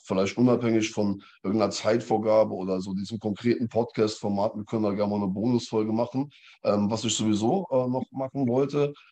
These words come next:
ähm, wo wir uns, äh, ein, zwei Songs für euch mal anhören und pausieren mal und erklären Stellen und so weiter.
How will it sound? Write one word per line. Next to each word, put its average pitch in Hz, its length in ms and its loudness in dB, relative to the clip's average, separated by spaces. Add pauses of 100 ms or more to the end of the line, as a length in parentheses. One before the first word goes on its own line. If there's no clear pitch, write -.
(140)
ähm, 107 320 2
wo 110 60 0
wir 120 160 6
uns, 113 280 0
äh, 104 280 -2
ein, 110 160 -2
zwei 113 240 0
Songs 131 320 -4
für 123 80 -10
euch 110 220 -4
mal 104 120 -2
anhören 123 500 0
und 101 340 -8 (120)
pausieren 110 460 0
mal 113 160 2
und 101 140 -2
erklären 104 400 -4
Stellen 117 400 -2
und 110 160 -6
so 104 140 -4
weiter. 107 420 0